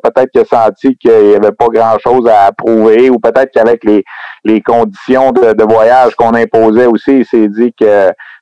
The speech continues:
c'était peut-être mieux qu'il reste là-bas. Mais alors, c'est, lui, pour moi, c'est, c'est, c'est la grosse perte de l'Allemagne. Oui, on va regarder ce dude-là, là, puis, <clears throat> tu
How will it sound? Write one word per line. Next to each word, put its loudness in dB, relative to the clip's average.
c'était 0
peut-être -2
mieux 0
qu'il -4
reste -2
là-bas. 0
Mais 0
alors, 0
c'est, -14
lui, 0
pour -2
moi, 0
c'est, -12
c'est, -16
c'est 2
la 0
grosse 0
perte -2
de 0
l'Allemagne. 0
Oui, 0
on 0
va 0
regarder 0
ce -6
dude-là, -2
là, -2
puis, -10
<clears throat> -10
tu 0